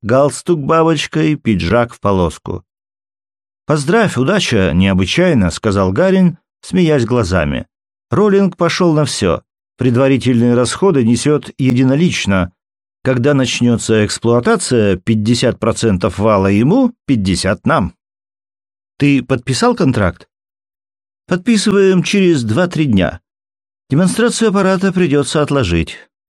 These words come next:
Роллинг поставил условия: подписать только после того, как своими глазами увидит работу аппарата.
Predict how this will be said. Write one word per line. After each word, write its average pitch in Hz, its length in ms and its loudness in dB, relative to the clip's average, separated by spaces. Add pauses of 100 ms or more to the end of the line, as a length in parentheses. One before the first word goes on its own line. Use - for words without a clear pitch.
(200)
Роллинг 180 440 0
поставил 165 520 0
условия: 101 720 0 (500)
подписать 139 460 -2
только 131 320 0
после 123 280 -2
того, 147 240 0
как 147 200 -2
своими 131 400 2
глазами 120 560 2
увидит 127 420 2
работу 101 380 -2
аппарата. 101 600 -2